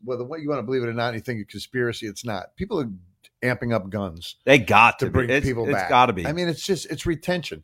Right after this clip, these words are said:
Speaker 1: How do I get somebody to come back? So you set the gun, then he throws eighty-five. And then five mi-, five months later, you kinda tweak the gun a little bit, and he's throwing ninety. You're like, "See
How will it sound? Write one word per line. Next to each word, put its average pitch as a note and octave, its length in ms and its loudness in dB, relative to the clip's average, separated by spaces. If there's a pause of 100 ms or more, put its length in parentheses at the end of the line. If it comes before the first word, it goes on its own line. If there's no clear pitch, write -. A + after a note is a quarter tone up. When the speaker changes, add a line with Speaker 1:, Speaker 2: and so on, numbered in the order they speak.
(120)
Speaker 1:
How C#3+ 120 0
do C#3+ 80 4
I C#3 40 4
get C3 160 -2
somebody B2+ 180 -4
to - 40 -8
come A2+ 120 -2
back? F#2 280 -2 (380)
So - 140 0
you C#3+ 60 4
set F#3+ 240 2
the F3 60 -4
gun, D3+ 300 2
then C3+ 140 0
he B2 80 -2
throws C3 280 2
eighty-five. A#2 560 -2 (420)
And A#2+ 160 -4
then B2 180 -4
five D3 260 6
mi-, D3+ 160 -4
five D3 200 4
months C#3+ 200 0
later, C#3+ 200 4
you A#2+ 180 -6
kinda B2 240 -2
tweak - 300 -2
the B2 80 -10
gun B2+ 200 2
a B2 40 -2
little B2 200 2
bit, B2 140 2
and A2 60 -6
he's A2 140 -8
throwing A2+ 300 -4
ninety. A2 300 -6
You're F#2+ 140 -10
like, G2 140 -6
"See D3+ 360 -2